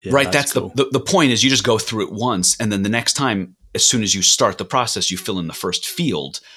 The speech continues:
Speaker 2: we identify you in the database and we say, "Okay, now we know your email address. Now we'll send you a text message. If you can authenticate that's you,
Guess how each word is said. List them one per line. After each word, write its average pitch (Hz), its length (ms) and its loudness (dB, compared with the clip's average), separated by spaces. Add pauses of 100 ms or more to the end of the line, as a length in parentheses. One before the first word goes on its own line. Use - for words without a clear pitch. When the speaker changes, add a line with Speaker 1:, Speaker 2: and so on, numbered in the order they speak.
(120)
Speaker 2:
we 117 140 0
identify 95 580 -2
you 87 120 -2
in 85 80 -4
the 90 80 -4
database 87 580 -2
and 82 80 -8
we 76 60 -8
say, - 220 -4
"Okay, 73 320 -4
now 113 160 -2
we 185 100 0
know 143 120 -2
your 101 200 -4
email 151 300 -2
address. 82 440 -6 (420)
Now 151 160 2
we'll 190 100 4
send 160 200 4
you 113 80 2
a 98 40 0
text - 360 0
message. 95 520 0 (280)
If 147 160 2
you 180 60 2
can 151 140 2
authenticate 165 520 0
that's 104 220 0
you, 180 260 2